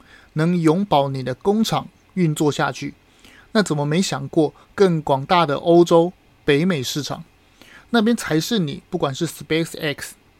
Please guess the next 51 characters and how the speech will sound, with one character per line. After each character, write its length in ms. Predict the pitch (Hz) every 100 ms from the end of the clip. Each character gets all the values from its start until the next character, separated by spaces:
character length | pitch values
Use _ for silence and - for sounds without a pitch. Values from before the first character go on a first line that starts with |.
| _
特 220 | - 185
斯 160 | 156 165
拉 180 | 156 156
汽 280 | - 180
车 340 | 151 156 151 160 _ _
的 120 | 135 -
主 260 | - - 135 131
要 280 | 185 196 - -
销 300 | - 160 165
售 180 | 170 139
市 180 | -
场， 220 | 131 143 147 _ _
不 120 | -
是 160 | 139 156
吗？ 180 | 131 131 _ _ _ - - - - _
怎 120 | - 170
么 60 |
会 140 | 220 254
因 160 | 240
为 120 | 247
保 300 | 220 143 135
住 340 | 139 220 185 156
共 220 | - 208 175
产 240 | 143 147
党 180 | 139 131 _ _ -
而 80 | 160
丢 260 | 165 196 202
弃 220 | - 175
更 260 | - 185 156
广 260 | 139 131
袤 180 | 170 185
的 240 | 143 135 175
自 160 | - 165
由 160 | 135
世 180 | 135 156
界， 240 | 131 127 127 _ _ _ - _ - _
帮 220 | 190 202
独 200 | 202 170
裁 180 | 170 156
者 300 | 156 135 131 - _
当 180 | - 170
说 260 | - 208 151
客， 280 | - 151 - _ _ -
要 180 | 180 156
台 240 | - 151
湾 160 | 160 175
屈 240 | - 190
服 160 | 156 139
在 180 | 160
暴 300 | 143 - 165
政， 240 | 135 160